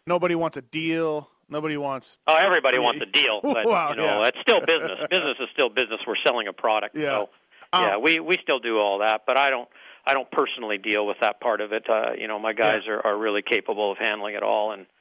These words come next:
Speaker 2: they know what I expect, and, uh, it's actually pretty easy for me. It's almost, I almost like to say I'm semi-retired.
Speaker 1: <laughs> I gotta say, I had,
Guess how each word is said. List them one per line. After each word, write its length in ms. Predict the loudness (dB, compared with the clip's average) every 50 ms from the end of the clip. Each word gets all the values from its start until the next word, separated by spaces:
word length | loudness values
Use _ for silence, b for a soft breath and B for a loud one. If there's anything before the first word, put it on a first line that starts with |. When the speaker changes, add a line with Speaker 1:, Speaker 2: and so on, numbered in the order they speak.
| B B B B B
Speaker 2:
they 80 | -4 0
know 140 | 0 2
what 140 | 2 4 4
I 100 | 2 2
expect, 560 | 0 -2 -8 -6 -2 0 0 0 0 _ -14
and, 260 | -16 -16 -14 -8 -4 -2
uh, 300 | 0 0 0 0 -2 -2
it's 140 | -6 -8 -6 -2 0
actually 360 | 0 0 0 -2 -6 -6 -6
pretty 220 | -2 -2 -2 0
easy 200 | -2 -2 -2 -4 -6 -6
for 160 | -6 -8 -6
me. 120 | -6 -4 -6
It's 120 | -4 -2
almost, 460 | -2 -2 -2 -2 -4 -6 -6 -10 -16 -18 B B B B B B B B B
I 100 | 2 4
almost 280 | 2 2 0 -4 -6 -4
like 160 | -2 -2 -2 -4
to 60 | -8 -4 -2
say 100 | -2 -2
I'm 140 | -2 -4 -4 -4
semi-retired. 720 | -2 -2 0 0 -2 -2 -2 0 0 0 0 0 -4 -8 -12 _
Speaker 1:
<laughs> 80 | _ -6 -6 -6 B B B B B B B B
I 80 | -2
gotta 160 | 0 0 0
say, 200 | 0 0 0 0
I 180 | 0 0 0 0
had, 220 | 0 -2 -4 -6